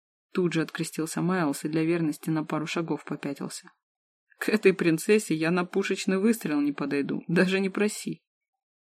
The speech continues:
"На меня можешь не смотреть", покачал головой Джер. "Ну и черт с вами, сам справлюсь". Я решительно сжал кулаки и пошагал обратно. Раз ни на кого положиться нельзя,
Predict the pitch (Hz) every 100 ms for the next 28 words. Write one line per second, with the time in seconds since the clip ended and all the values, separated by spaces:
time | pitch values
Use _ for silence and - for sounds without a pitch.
0 | _ _ _ _ 233 247 254 220 175 202
1 | 180 190 - 190 - 202 196 139 143 -
2 | - _ _ _ _ - 165 165 - 156
3 | 151 151 151 156 160 147 - _ _ _
4 | _ _ _ - 170 170 190 185 - -
5 | 160 - - 156 131 143 _ - 185 147
6 | - - 139 135 170 - - _ _ _
7 | _ _ _ _ - 180 190 170 180 175
8 | 165 160 160 165 156 156 156 151 180 165
9 | 139 151 - 147 147 147 156 139 - 160
10 | - _ _ _ _ _ _ _ _ _
11 | - 208 226 214 202 180 170 185 190 151
12 | 156 170 - 151 143 143 - 202